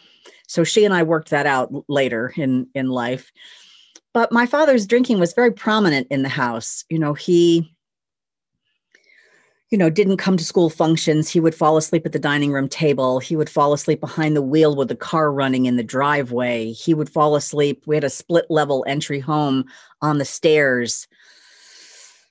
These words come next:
on the way up. It was, it was, um, tragic, and it was embarrassing as I got to be a teenager. So I didn't really, I didn't, you know, I really resented that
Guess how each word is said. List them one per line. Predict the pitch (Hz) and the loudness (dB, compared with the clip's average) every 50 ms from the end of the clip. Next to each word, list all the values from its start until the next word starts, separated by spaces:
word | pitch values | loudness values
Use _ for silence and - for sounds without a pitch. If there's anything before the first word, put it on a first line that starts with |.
| _ _ - | _ _ 0
on | 165 165 | 2 4
the | 170 165 | 4 4
way | 160 170 170 165 165 | 4 4 4 4 4
up. | 160 156 156 214 | 2 2 0 2
It | 214 | 2
was, | 214 202 202 - - 220 - - - - _ _ - | 2 0 0 -6 -12 -16 -18 -18 -20 -20 _ _ -6
it | - 220 - | -6 -2 0
was, | 220 214 214 196 175 - - - - 196 | 2 2 2 2 0 -6 -10 -10 -2 -2
um, | 185 180 175 170 165 165 165 165 160 160 - - _ _ - - | 0 2 2 2 2 2 2 0 0 -4 -10 -20 _ _ -12 -12
tragic, | - - 208 170 190 247 269 - 320 330 359 330 - - - - 247 - | -4 0 0 2 2 2 2 2 2 2 2 2 -2 -10 -6 -6 -4 -2
and | 185 196 202 202 208 208 208 208 202 202 - | 0 2 2 2 2 2 2 2 0 0 0
it | 196 196 | 2 2
was | 202 165 | 2 4
embarrassing | 185 170 165 139 - 151 151 175 196 220 233 220 - 262 262 254 | 4 4 4 4 2 0 2 2 2 2 2 2 2 2 4 4
as | 247 220 226 | 4 2 2
I | 196 180 | 2 2
got | 180 185 196 | 2 0 -2
to | - 196 | -2 0
be | 185 190 175 | 2 2 2
a | 160 | 2
teenager. | 160 - - 196 196 202 202 214 226 220 - 262 269 277 294 294 277 - _ _ _ _ _ _ _ _ _ _ _ _ _ _ _ _ | 0 -2 -2 -2 0 2 2 2 2 2 2 2 2 2 2 -2 -4 -10 _ _ _ _ _ _ _ _ _ _ _ _ _ _ _ _
So | - - | -2 -2
I | 208 | 2
didn't | 202 226 220 - | 2 2 2 2
really, | - 208 190 190 185 185 185 185 180 - - _ _ _ _ _ _ _ _ _ _ _ _ _ _ _ - - | 0 0 2 2 2 2 2 0 0 -4 -8 _ _ _ _ _ _ _ _ _ _ _ _ _ _ _ -14 -10
I | 170 | -2
didn't, | 180 214 202 196 185 175 - - - - 156 120 110 101 - - - | 0 0 0 0 -2 -2 -6 -10 -12 -12 -12 -12 -12 -14 -16 -14 -8
you | - 190 | -6 -4
know, | 190 170 | -2 0
I | 170 | 0
really | 175 175 202 202 202 185 | 2 4 4 4 6 6
resented | 170 165 147 151 185 185 180 175 165 135 123 | 4 4 4 2 2 2 2 0 -2 -2 0
that | 143 131 120 110 - | -2 0 0 -2 -4